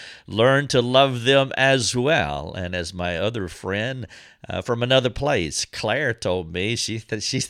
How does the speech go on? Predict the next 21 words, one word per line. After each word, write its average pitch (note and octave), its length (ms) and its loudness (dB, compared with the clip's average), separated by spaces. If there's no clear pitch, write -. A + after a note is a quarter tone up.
she - 320 0
thinks C3 360 -4
that - 160 -4
she - 180 -2
might D#3+ 320 2
be A3+ 320 2
Mabel. G#2 760 0
And A2 100 -2
so B2 140 2
Biff C#3 280 4
and A#2+ 160 -2
Mabel, A#2 600 2
they F#2+ 140 0
come A#2+ 260 -2
in A2+ 140 0
and G#2+ 140 -2
out G#2+ 140 0
of G2+ 100 -2
our F#2 160 2
lives F2+ 400 2
so G2+ 320 0